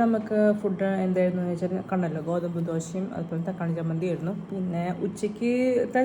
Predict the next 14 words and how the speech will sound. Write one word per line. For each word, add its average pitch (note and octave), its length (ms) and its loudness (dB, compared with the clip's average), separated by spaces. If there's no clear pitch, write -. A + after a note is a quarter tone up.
ഞാൻ A3+ 100 4
എടുത്തില്ല, F#3 380 0
ഉച്ചയ്ക്കത്തെ G3+ 800 0
എരിശ്ശേരി B3 380 4
ഇരിക്കണമായിരുന്നു G3+ 500 2
കുറച്ച്, F#3 300 -2
പിന്നെ G3 320 2
മീൻ A3 280 4
ഫ്രൈ F#3+ 260 4
ആയിരുന്നു, D#3 280 2
അതായത് F#3+ 380 0
മീൻ A3+ 240 6
ഒരു A3 200 2
എന്തിട്ടാ A3 360 0